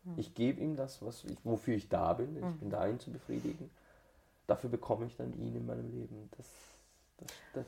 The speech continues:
Speaker 2: das stimmt was nicht.
Speaker 1: Mir kommt grad auch so ein Bild, ich weiß nicht, ob das, ob das stimmt für, für, äh, viele, ähm, dieses, „Okay, ich gebe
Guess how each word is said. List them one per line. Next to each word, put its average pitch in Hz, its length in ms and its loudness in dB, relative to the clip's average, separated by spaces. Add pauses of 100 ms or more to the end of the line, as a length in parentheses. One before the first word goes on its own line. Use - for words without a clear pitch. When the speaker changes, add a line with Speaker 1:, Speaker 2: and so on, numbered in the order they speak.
Speaker 2:
das 123 140 -4
stimmt - 260 -4
was - 220 -6
nicht. - 180 -12
Speaker 1:
Mir 170 120 -4
kommt 175 280 -4
grad - 240 -4
auch 135 140 -6
so - 140 -6
ein 175 100 0
Bild, 170 200 2
ich 170 140 -8
weiß 143 180 2
nicht, 156 120 -8
ob - 80 -16
das, - 280 -10
ob - 120 -16
das 151 180 -4
stimmt 185 320 2
für, - 380 -2 (180)
für, 165 80 -4
äh, 175 920 -8
viele, 208 960 0
ähm, - 80 -12 (1000)
dieses, 165 260 -6
„Okay, - 220 -4
ich - 260 -6
gebe 180 420 0